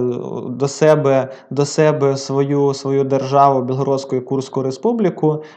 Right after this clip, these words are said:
але у на-, у них там будуть наше керівництво стоять, е, от, і, в принципі, наше керівництво українське буде там вирішувати, м, як далі вести політику, е, в цих областях.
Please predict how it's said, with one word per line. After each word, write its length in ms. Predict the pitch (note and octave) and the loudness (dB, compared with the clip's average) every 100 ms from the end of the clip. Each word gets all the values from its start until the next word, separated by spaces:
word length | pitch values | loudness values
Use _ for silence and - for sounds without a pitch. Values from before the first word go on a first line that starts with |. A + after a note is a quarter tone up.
| - | -2
але 540 | C3+ C#3+ D3 C3+ C3 | 2 6 6 6 4
у 120 | B2+ | 2
на-, 220 | C3+ C3 C3 | 0 -2 -2
у 100 | C#3 | -2
них 220 | C#3+ C#3 | -2 -2
там 200 | C3+ C3+ | -2 -2
будуть 440 | C3 C3+ B2+ B2 C3+ | 0 0 0 -2 -2
наше 320 | C3+ B2 B2+ | -2 -2 -4
керівництво 720 | C#3 D3 F3+ B3 A#3 - E3 | -2 0 0 -2 -4 -2 -4
стоять, 600 | E3 D#3 D3 C#3 C3+ - | 0 2 4 4 2 -4
е, 400 | - C3 B2+ B2 | -6 -2 -2 -2
от, 320 | C3+ B2+ B2+ | 0 0 0
і, 240 | - F3 E3+ | -2 2 2
в 100 | C#3 | 2
принципі, 600 | D3+ D3+ D3 B2+ B2+ B2 B2 B2 | -2 -2 -4 -2 -2 -2 -4 -6
наше 300 | B2+ C3 C3 | -6 -6 -6
керівництво 800 | C3 C3 C3 D#3 F3+ F3+ C#3+ C#3 | -6 -4 -2 -2 -4 -4 -2 0
українське 540 | C3 C3 C3+ D3+ - A#2+ | 0 -2 -4 -4 -6 -4
буде 220 | C3 B2+ | -2 -2
там 220 | C3 B2+ | -2 -2
вирішувати, 800 | B2+ C#3+ D3+ C#3 B2 A#2 A#2+ A#2 - - - _ - | 0 0 0 -2 -4 -2 -4 -6 -12 -20 -20 _ -10
м, 120 | B2+ | -6
як 440 | B2 B2 C#3 C#3+ | -4 0 0 -2
далі 300 | B2+ C3+ C#3 | -2 0 2
вести 380 | B2 B2 B2 C3+ | 0 -4 -2 -4
політику, 640 | B2+ B2+ C#3+ D3 B2+ B2+ A#2 - - B2 | -2 0 0 -2 -4 -4 -4 -8 -12 -4
е, 120 | B2 | -2
в 280 | B2 C3+ C3+ | 0 -2 -2
цих 320 | - C#3+ - | -2 -2 -2
областях. 680 | C#3 C3+ C3 - - - | -2 0 -2 -2 -8 -8